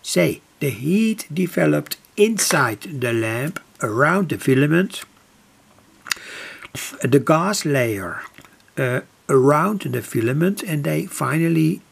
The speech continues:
found out, as far as I could see, you can read it here when you have time.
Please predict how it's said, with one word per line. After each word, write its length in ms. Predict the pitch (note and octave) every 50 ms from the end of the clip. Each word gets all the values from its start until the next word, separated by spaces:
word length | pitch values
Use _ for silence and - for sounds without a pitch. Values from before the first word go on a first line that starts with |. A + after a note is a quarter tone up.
| _ -
found 560 | - - - A2+ G2+ G#2+ A#2+ C3+ D3+ - - - _ _ -
out, 420 | A#2+ A2 A#2+ B2 B2 D3+ D#3+ -
as 120 | - C3+ A#2+
far 280 | - - A3 G#3+ G3+
as 100 | F#3 -
I 140 | - F#3+ F3
could 240 | D3 - F3 D3 -
see, 500 | - - A3 F3 D3+ D3 E3 F#3+ F#3 - - - - - - _ _ _ _ _ _ - - - - - - _ -
you 80 | - C#3
can 200 | - - C3+ B2+
read 320 | B2+ C3+ D#3+ F3 F3+ D3+
it 140 | C#3 - -
here 420 | - - D3+ F3+ F#3 F3 F3 F3+ F3+ - - - - - - -
when 140 | B2+ C#3
you 120 | D3+ D3 C#3
have 220 | C#3 C3+ - -
time. 400 | - A#2+ A#2 A2+ A2 G#2+ A2+ A#2